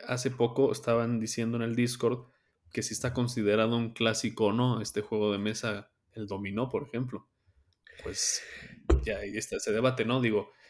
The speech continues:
pero, eh, volviendo al ejemplo, pues el dominó es un juego que tienes que dominar sí o sí para poder jugar en un nivel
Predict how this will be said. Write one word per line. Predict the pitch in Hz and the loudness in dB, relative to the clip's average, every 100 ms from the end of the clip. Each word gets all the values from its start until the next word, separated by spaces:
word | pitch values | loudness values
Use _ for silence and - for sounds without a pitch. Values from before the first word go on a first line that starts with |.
| _ | _
pero, | - 104 104 - - _ - - | -4 0 0 -2 -8 _ -16 -12
eh, | 90 98 104 | -10 -10 -8
volviendo | 113 113 131 139 | -4 2 4 4
al | 127 | 2
ejemplo, | 131 120 131 170 - | 0 0 0 -2 -2
pues | 107 113 | -8 -6
el | 110 | -4
dominó | 107 107 131 | -2 0 -2
es | 135 | 0
un | 143 | 0
juego | 131 120 151 | 4 6 4
que | 147 | 2
tienes | - 123 135 143 | -4 0 0 0
que | - 113 | -4 -4
dominar | 107 104 104 104 123 156 | -2 -2 -2 -2 -2 -2
sí | - - 135 | -4 2 6
o | 151 | 6
sí | 123 107 117 214 - _ _ - | 4 -2 -2 -4 -8 _ _ -2
para | 113 107 - | 0 0 -2
poder | 104 110 - | 0 0 0
jugar | 131 123 127 | 0 2 4
en | 120 | 4
un | 120 | 2
nivel | 117 110 113 123 | 4 4 4 2